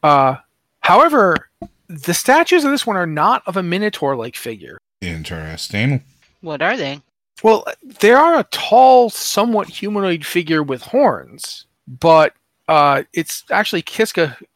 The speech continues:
Speaker 1: Kiska and, uh, Isra both noticed this first.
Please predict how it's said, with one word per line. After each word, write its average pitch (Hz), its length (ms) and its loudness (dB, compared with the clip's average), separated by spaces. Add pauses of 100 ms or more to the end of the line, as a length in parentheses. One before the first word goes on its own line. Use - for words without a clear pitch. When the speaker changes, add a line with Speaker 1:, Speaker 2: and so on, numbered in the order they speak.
(180)
Speaker 1:
Kiska - 400 -4
and, 160 280 -4
uh, 139 260 0 (480)
Isra 185 360 2
both 151 180 0
noticed 147 380 -2
this 135 200 -6
first. 127 500 -4